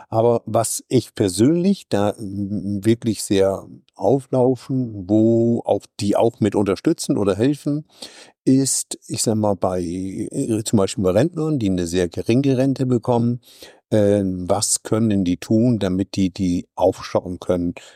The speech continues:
damit die einen, so viel Geld bekommen, wie die auch, damit die auch gut, ich sag mal, einigermaßen gut über die Runden kommen können,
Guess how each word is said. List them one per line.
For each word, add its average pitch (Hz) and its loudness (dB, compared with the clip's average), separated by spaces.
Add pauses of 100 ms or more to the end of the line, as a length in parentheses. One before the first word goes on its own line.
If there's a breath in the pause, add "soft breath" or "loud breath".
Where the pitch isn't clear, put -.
(100)
damit 90 -2
die 90 -2
einen, 85 -6 (500)
so 117 0
viel 123 0
Geld 101 0
bekommen, 98 -2
wie 90 -2
die - -4
auch, 95 -6
damit 101 -2
die 101 -2 (720 soft breath)
auch - -4
gut, - 0 (240)
ich 110 -2
sag 107 0
mal, 95 0
einigermaßen 101 0
gut 98 -2
über 87 -4
die 87 -4
Runden 101 -2
kommen - -10
können, - -12